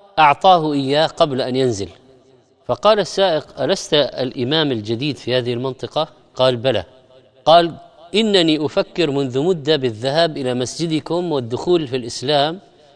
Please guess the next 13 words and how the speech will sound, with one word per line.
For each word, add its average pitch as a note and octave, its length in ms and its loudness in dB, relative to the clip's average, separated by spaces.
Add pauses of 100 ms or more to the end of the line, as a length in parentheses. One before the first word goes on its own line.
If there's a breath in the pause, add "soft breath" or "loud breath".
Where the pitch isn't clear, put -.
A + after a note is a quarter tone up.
(160)
ولكن E3+ 400 4
أردت F3 320 2
أن D#3+ 160 -4
أختبرك، D3 840 -2 (680)
أن D3 120 -4
أختبر F3+ 440 0
هذا D3+ 240 2
الدين، A#2+ 540 -2 (600)
أختبر G#3+ 600 2 (200)
أثر G#3 340 6
الدين F3 320 -2
على E3+ 280 4
أتباعه. D3 500 4